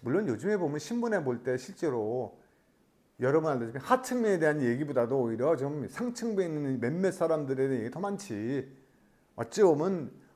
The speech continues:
언론의 기본적인 속성일지 모르겠어요. 그 자체를 볼 때. 근데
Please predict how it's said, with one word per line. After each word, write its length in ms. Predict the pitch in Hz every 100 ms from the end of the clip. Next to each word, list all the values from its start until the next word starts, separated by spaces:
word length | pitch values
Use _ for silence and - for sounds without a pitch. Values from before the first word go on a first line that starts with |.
| -
언론의 680 | 123 147 185 175 170 156 -
기본적인 880 | 143 151 143 131 123 151 135 - - _ _ _
속성일지 600 | - 233 220 196 139 170
모르겠어요. 580 | 113 131 170 170 113 101
그 80 |
자체를 340 | 107 101 113 104
볼 160 | 95
때. 400 | 92 95 98 180 190 - _ _
근데 500 | 147 147 160 156